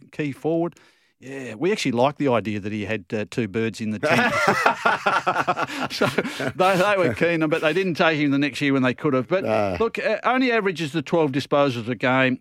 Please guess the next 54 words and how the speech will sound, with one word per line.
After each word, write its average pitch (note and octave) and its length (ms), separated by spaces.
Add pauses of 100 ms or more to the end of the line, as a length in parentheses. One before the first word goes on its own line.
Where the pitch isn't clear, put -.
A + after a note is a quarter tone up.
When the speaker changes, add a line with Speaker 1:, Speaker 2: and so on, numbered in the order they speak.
(120)
Speaker 1:
He's C3 200
kicked C#3 200
four G3+ 180
hundred F3+ 180
and D3 100
sixty-seven B2+ 680
goals. A2+ 300
That's D#3+ 280
third F3 540 (520)
on C3+ 140
the C3+ 100
all-time B2 440
list B2+ 260
for A2+ 100
West A#2 260
Coast, C#3 320
behind C3+ 480
Josh A#2 240
Kennedy, B2 340
who's C3+ 160
only B3+ 220
two C4 200
short B3 280
of A3+ 60
his E3+ 120
seven G3 260
hundred B3 280
now. B2 280
Speaker 2:
Yeah, - 240
Speaker 1:
And F2 160
I D3+ 80
see G3+ 160
Speaker 2:
amazing. G#3+ 60
Speaker 1:
his F#3 100
name F3+ 280
to D3+ 80
play E3 220
against D#3+ 260
Richmond. C#3+ 300
I C#3+ 80
thought D3 220
he C#3 40
might C3+ 220
not C3 160
travel C3 320
this B2 180
weekend B2+ 360
and A#2+ 40
be A#2 100
fresh B2 300
for A#2+ 80
the A2+ 100
following B2 380
week. A2+ 220